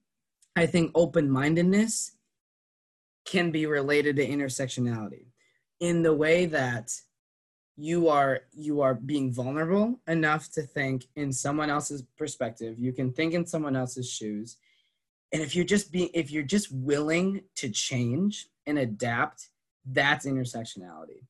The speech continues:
You're at least changing your mentality to think in another person's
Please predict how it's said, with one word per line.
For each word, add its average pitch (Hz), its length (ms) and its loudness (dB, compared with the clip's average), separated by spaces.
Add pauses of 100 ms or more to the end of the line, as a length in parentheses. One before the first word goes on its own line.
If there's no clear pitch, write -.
You're 165 200 4
at 151 140 4
least 190 300 2
changing 151 560 0
your 139 140 -2
mentality 135 800 0 (260)
to 117 120 2
think 151 260 0
in 151 120 2
another 143 360 0
person's 131 720 -4